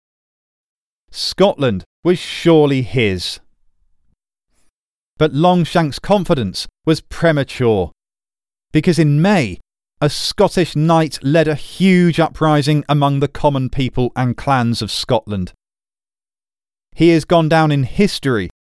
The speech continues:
as one of the most famous freedom fighters of all time, and shocked all of Europe when he routed a huge English army sent to crush him. Sources say he was seven feet tall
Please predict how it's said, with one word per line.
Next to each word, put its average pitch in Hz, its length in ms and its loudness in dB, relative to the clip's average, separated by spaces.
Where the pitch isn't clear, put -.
as 147 160 -2
one 165 160 2
of 139 100 -4
the 170 100 2
most 156 300 0
famous 175 580 0
freedom 151 540 0
fighters 139 460 -2
of 139 140 2
all 131 200 2
time, 104 500 -2
and 165 160 2
shocked - 260 0
all 190 240 4
of 143 80 -2
Europe 143 600 0
when 156 140 0
he 165 160 0
routed 165 560 0
a 151 40 0
huge 190 720 0
English 156 440 0
army 147 380 0
sent - 380 -4
to 135 100 -6
crush - 380 -4
him. 98 240 -6
Sources 170 600 0
say 160 480 0
he 165 120 0
was 165 180 0
seven 170 480 -2
feet - 340 -4
tall 113 480 -2